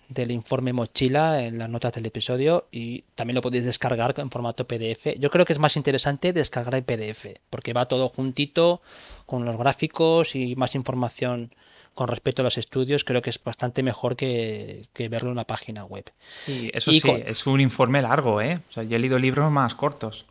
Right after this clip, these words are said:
Speaker 2: O sea, es un,
Speaker 1: <laughs>
Speaker 2: madre
Speaker 1: Sí.
Speaker 2: mía.
Speaker 1: Es larguito. Sí, eh, como único inconveniente, no lo he comentado, pero quitando la introducción, la sinopsis está en inglés. Lo digo porque, vaya, es una cosa que imagino que también dependerá mucho de voluntarios para hacer ese tipo de traducciones,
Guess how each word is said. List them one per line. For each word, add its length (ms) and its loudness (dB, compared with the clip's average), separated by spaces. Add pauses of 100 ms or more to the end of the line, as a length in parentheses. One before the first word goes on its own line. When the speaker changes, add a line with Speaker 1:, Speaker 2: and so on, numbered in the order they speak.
(120)
Speaker 2:
O 20 -20
sea, 180 -14
es 80 -8
un, 360 0
Speaker 1:
<laughs> 0 -
Speaker 2:
madre 240 4
Speaker 1:
Sí. 60 2
Speaker 2:
mía. 280 -4 (500)
Speaker 1:
Es 140 -8
larguito. 460 -2
Sí, 360 2
eh, 120 -2
como 160 4
único 160 4
inconveniente, 580 4
no 140 2
lo 80 2
he 20 -4
comentado, 480 2
pero 720 0
quitando 340 0
la 60 4
introducción, 520 -2
la 80 -2
sinopsis 500 -2
está 500 2
en 120 -2
inglés. 720 2
Lo 80 -12
digo 200 -8
porque, 440 -4 (520)
vaya, 260 6
es 100 -4
una 160 2
cosa 240 2
que 340 2
imagino 460 4
que 80 4
también 240 6
dependerá 360 8
mucho 300 0
de 60 4
voluntarios 560 2
para 520 -2
hacer 220 -4
ese 120 -4
tipo 180 -4
de 80 -2
traducciones, 580 -4